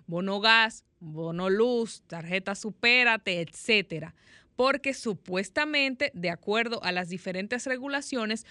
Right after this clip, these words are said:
cuando usted cotiza en la T C S, ya no puede recibir subsidios.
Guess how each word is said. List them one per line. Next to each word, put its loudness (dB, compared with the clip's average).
cuando 2
usted -2
cotiza -2
en -4
la -4
T -6
C -2
S, -6
ya 2
no -2
puede -2
recibir -4
subsidios. -12